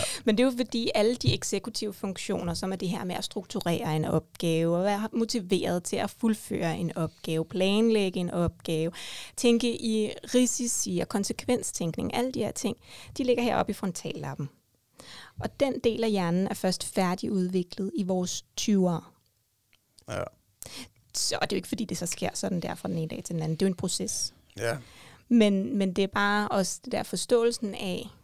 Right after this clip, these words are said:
Speaker 1: hjernens udvikling, at det er gradvist og også lidt langsomt. Altså, det, det er noget, der tager tid. Det er noget, vi skal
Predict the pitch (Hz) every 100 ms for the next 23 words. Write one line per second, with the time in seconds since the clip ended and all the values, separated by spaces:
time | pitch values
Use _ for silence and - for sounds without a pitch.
0 | _ 196 185 196 208 - 208 196 202 185
1 | - 185 202 - 175 160 151 151 - _
2 | - 151 185 285 359 - - - 185 175
3 | - - _ _ _ _ _ _ _ -
4 | 214 - 175 196 - 151 156 220 240 202
5 | - - - - - - 208 208 - 196
6 | 185 180 196 180 180 196 - _ 494 202
7 | 240 269 269 - - 220 - - 311 370
8 | 233 233 233 -